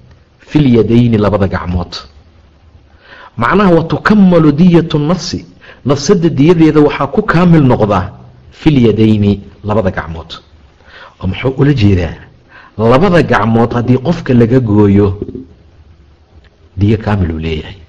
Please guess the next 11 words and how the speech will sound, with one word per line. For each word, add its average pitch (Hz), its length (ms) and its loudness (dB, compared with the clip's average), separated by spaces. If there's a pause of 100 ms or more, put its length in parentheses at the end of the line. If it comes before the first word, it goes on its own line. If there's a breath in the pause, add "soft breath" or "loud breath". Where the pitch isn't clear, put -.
(320 loud breath)
Nafsadda 151 460 0
diyadeeda 135 600 2 (120)
kaamil 147 480 2
ah 98 220 -6 (240)
ayaa 113 160 -2
la 95 100 -2
siinayaa. 87 520 -4 (840 loud breath)
Warijlayni, 165 840 6 (100)
iyo 135 140 6
labada 123 280 2
lugood. 95 420 -2